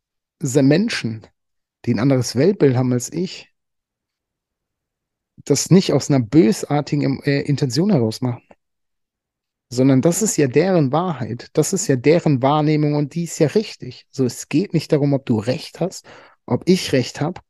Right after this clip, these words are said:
So, wir haben alle recht mit allem, was wir sagen, haben wir recht, denn es ist unsere Wahrnehmung auf die Welt.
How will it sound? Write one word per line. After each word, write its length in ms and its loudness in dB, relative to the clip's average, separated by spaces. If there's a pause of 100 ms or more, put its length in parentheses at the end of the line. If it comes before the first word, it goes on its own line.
(280)
So, 140 2
wir 160 4
haben 160 0
alle 360 -2
recht 340 -6
mit 240 0
allem, 360 2
was 200 -2
wir 100 -2
sagen, 340 0
haben 160 0
wir 140 2
recht, 260 -2
denn 120 2
es 160 -4
ist 100 -10
unsere 400 2
Wahrnehmung 460 2
auf 180 0
die 160 -2
Welt. 300 -2